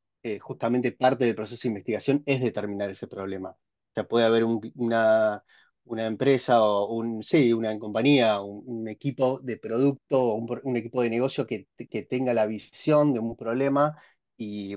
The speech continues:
se trabaja en primera instancia. Una de las primeras cosas en las que hay que hacer tal vez es en definir ese problema. Pero bueno, siguiendo el hilo de lo que estaba contando, a la vez de que, eh, existen, dependiendo de justamente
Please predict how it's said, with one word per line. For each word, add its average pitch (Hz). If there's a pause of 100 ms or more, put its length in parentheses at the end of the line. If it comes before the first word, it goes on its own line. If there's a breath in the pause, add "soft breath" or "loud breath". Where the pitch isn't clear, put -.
(260)
se 113
trabaja 107
en 113
primera 110
instancia. 113
Una 113
de 104
las -
primeras 113
cosas 110
en 107
las 95
que -
hay 107
que 104
hacer 120
tal 110
vez 110
es -
en 101
definir 101
ese -
problema. - (920 soft breath)
Pero 123
bueno, 117
siguiendo 147
el 147
hilo 160
de 143
lo 135
que 135
estaba 147
contando, 151 (1400)
a 143
la 110
vez 151
de 139
que, 117 (560)
eh, 104
existen, 120 (300)
dependiendo 139
de 117
justamente 131